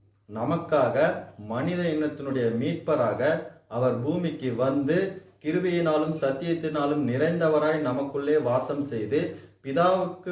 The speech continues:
ஒரே பேரான குமாரனுக்கு ஏற்ற மகிமையாக அவருடைய மகிமை இருந்ததையும், அவர் நம்முடைய மனித இனத்தினுடைய மீட்பராக வந்தார், மரித்தார், அடக்கம் பண்ணப்பட்டார், உயிர் தெழுந்தார் என்ற சத்தியத்தை தான்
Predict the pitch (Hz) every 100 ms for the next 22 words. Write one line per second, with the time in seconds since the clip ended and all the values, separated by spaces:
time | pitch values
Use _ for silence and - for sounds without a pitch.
0 | 175 143 170 - 165 160 160 156 - 135
1 | 160 160 147 135 127 156 160 170 160 139
2 | 143 147 143 131 139 160 160 - - 123
3 | 127 123 120 117 113 135 151 147 127 139
4 | 143 110 101 117 165 - - - - 113
5 | 143 175 196 202 202 - - _ 113 127
6 | 147 147 131 123 160 170 170 156 - 135
7 | 131 117 131 170 - 160 139 127 143 147
8 | 117 123 143 151 151 156 156 110 117 135
9 | 143 151 147 147 113 135 151 147 139 131
10 | 131 139 139 123 147 160 151 131 127 127
11 | 113 113 123 117 117 131 - 113 120 113